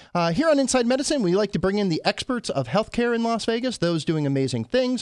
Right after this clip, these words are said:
opening up new practices, uh, contributing to the growth of medical education in the Valley, and things, people that are, uh, treating our, our, our population here. Today, we've got somebody from Nevada Cancer Specialists,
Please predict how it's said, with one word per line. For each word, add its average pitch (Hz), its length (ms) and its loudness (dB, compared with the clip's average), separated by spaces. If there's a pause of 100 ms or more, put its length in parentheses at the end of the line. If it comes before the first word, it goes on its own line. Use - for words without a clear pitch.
opening 131 380 -2
up 139 180 -2
new 123 160 -2
practices, 220 840 -2 (340)
uh, 143 320 2
contributing 262 460 0
to 262 220 2
the 226 180 2
growth 196 340 0
of 180 360 2
medical 190 400 0
education 214 600 0
in 247 100 0
the 240 60 0
Valley, 240 400 0 (300)
and 240 320 0
things, 285 320 0
people 277 260 0
that 285 120 4
are, 285 120 2
uh, 269 280 2 (200)
treating 262 300 0
our, 277 140 0
our, 240 140 2
our 240 140 2
population 262 540 0
here. 117 180 -2 (220)
Today, 208 220 4
we've 226 120 0
got 247 200 2
somebody 226 400 2
from 196 440 2
Nevada 190 400 2
Cancer 208 360 -2
Specialists, 320 640 -2